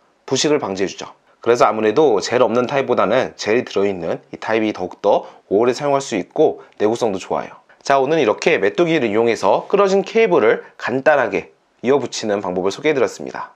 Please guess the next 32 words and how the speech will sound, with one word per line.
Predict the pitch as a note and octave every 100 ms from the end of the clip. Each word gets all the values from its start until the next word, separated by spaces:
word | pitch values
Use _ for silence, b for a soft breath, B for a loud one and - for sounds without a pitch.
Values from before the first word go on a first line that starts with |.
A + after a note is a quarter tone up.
| _ -
물론 | A2+ D#3+ C3
일상생활에서 | A2+ A2 D#3 D3+ D3 C3+ B2+ A#2+
케이블이 | - F#3 D#3 C#3+
끊어졌다 | F#3+ G3+ C#3 - C#3
하면 | E3 F#3 D#3
그냥 | A#2+ A#2+
버리고 | A#2 A2+ C3+ C3
다시 | - G#2
사는 | - G3 G3
게 | C3+ G2+ D#2
사실 | B2+ C#3+
답이에요. | - G3+ A3 G2 F2 - _
이렇게 | B2+ C3
구차하게 | - B2+ D#3+ D3
뭐 | B2
붙일 | A2+ A#2 D3
필요 | G3+
없습니다. | C#3+ - B2 G2 E2 B -
그래서 | - B2+ C#3+
일반인들이 | A2 C#3+ F3 D#3 C#3
사용하기에는 | F3 F#3 F3+ C#3 A2+ A2
좀 | A#2+ G2+
부적합한 | - D3 D3+ - A2 F2 C#3 -
그런 | G2
도구이죠. | G#2+ G#2 F2 G2+ F#2 - _ _
주로 | - C#3+ F#3
사용하는 | F#3+ G3+ G#3
데는 | D#3 E3+ C#3
뭐 | G#2+
작업 | - B2+ D#3+
현장일 | E3+ E3+ D#3+ B2 - G2+
거예요. | A2+ F2+